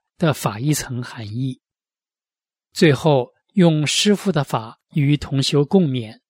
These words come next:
指导我们共同走好最后一段正法路。师父讲，“所以这个慈善一出来啊，它的力量无比，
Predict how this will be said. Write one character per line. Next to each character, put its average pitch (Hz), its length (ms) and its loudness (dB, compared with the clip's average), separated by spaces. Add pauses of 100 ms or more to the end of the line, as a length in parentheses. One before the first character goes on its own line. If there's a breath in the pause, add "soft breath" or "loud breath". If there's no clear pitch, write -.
(220)
指 160 180 2
导 156 120 4
我 151 160 4
们 127 280 -2 (100)
共 208 180 6
同 147 240 0
走 160 200 0
好 117 360 -4 (140)
最 160 240 6
后 185 260 4
一 123 160 -4
段 123 400 0
正 165 240 2
法 104 280 -8
路。 127 280 0 (840)
师 - 260 2
父 - 120 -2
讲 120 380 -4 (380)
，“所 151 300 4
以 131 280 -2 (120)
这 190 100 2
个 156 100 4
慈 - 280 0
善 147 320 2
一 165 100 4
出 - 240 -2
来 156 200 4
啊， 117 140 -6 (300)
它 - 160 -2
的 143 100 2
力 160 160 2
量 143 200 0
无 123 240 2
比， 131 260 -4